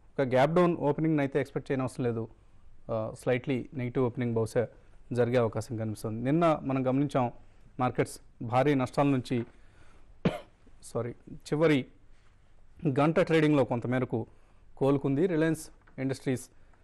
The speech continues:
ఆ, ఇటువంటి రిలయన్స్ ఇండస్ట్రీస్ లాంటి ఫ్రంట్ లైన్ స్టాక్స్‌లో అమ్మకాలు హెవీగా జరిగాయి. అయితే నిఫ్టీ ఫైవ్ థౌజండ్ లెవెల్ కంటే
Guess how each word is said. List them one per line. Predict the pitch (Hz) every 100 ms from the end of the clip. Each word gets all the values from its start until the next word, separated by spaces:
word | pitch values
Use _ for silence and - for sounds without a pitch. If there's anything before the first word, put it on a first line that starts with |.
| - -
ఆ, | 117 113 113 117
ఇటువంటి | 127 139 123 127
రిలయన్స్ | 104 127 143 143
ఇండస్ట్రీస్ | 131 - 131 -
లాంటి | 117 113
ఫ్రంట్ | - 135 156
లైన్ | 147
స్టాక్స్‌లో | - 120 - 123 113 - - - -
అమ్మకాలు | 120 131 160 123
హెవీగా | 127 139 156
జరిగాయి. | 135 120 113 113 - - -
అయితే | 139 160
నిఫ్టీ | 151 147 190 170 175 - - - - _ -
ఫైవ్ | 147 151
థౌజండ్ | 170 156 139 113 -
లెవెల్ | 131 131 135
కంటే | 135 127 117